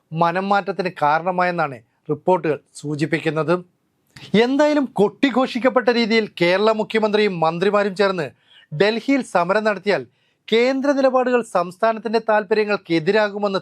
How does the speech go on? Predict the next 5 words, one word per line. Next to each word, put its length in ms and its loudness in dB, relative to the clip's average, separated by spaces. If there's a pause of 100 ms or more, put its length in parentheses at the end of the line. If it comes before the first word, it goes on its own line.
തിരിച്ചറിഞ്ഞാണ് 600 -2 (460)
രാഷ്ട്രീയമായ 760 0 (320)
ഈ 20 2 (200)
മലക്കം 400 -2
മറിച്ചിൽ 240 -4